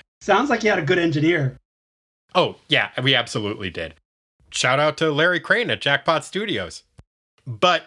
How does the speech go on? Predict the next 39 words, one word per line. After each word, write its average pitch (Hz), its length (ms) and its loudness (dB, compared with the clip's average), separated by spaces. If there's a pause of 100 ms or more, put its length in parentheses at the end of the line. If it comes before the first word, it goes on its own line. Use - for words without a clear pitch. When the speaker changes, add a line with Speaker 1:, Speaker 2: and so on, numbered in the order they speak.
(120)
Speaker 2:
it's - 160 -2
that 220 240 0
kind 262 180 2
of 160 80 -4
thing 151 160 0
with 117 200 0
Gerber. 143 380 0
I, 135 220 2
I 131 80 2
think 202 240 -4
he 214 140 -6
works 151 420 -2
really 123 300 0
well 123 440 0
if 113 200 -4
you're 110 100 -4
reading 120 420 -6
a 101 80 -4
lot 104 400 0
of - 140 -4
comic 110 400 -4
books 110 220 -4
from 110 300 -2
that 104 260 0
era 98 480 0
at 104 180 -2
the 101 80 -8
same 101 320 -4
time, 92 480 -4 (320)
and 117 220 -2
then 127 160 0
you 123 100 -2
read 113 240 -2
one 104 180 -2
of 90 120 -6
his, 135 400 -2 (160)
and 113 100 -6
you're 113 120 -2
like, 104 220 0